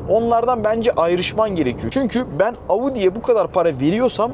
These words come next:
karşılığını biraz hissetmem gerekir. Onun için böyle bir miktar eleştiriyorum. Biraz daha konforu arttırılabilir. Yalnız koltuklarım güzel bak. Yanal destekler yerinde, rahatı da yerinde. Deri kaplamalı koltuklarım var bu arada. Rengi de güzel.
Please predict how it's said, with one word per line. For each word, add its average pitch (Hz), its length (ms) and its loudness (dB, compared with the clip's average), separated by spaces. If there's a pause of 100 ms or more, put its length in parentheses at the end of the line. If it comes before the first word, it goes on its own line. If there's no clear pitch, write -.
karşılığını 220 680 0
biraz 226 300 0
hissetmem 196 580 0
gerekir. 131 440 0
Onun 240 200 2
için 160 240 -2
böyle 127 240 4
bir 147 120 0
miktar 123 300 0
eleştiriyorum. 139 720 -2
Biraz 165 260 0
daha 135 120 2
konforu 170 440 0
arttırılabilir. 139 560 -2
Yalnız 190 280 -2
koltuklarım 180 520 0
güzel 147 280 2
bak. - 100 -2 (340)
Yanal 160 280 0
destekler 151 540 0
yerinde, 139 380 2
rahatı 123 380 -2
da 160 60 4
yerinde. 123 420 0
Deri 147 180 0
kaplamalı 117 480 -2
koltuklarım 104 400 -2
var 98 160 0
bu 104 100 2
arada. 160 220 2
Rengi 151 260 -2
de 147 60 0
güzel. 123 300 0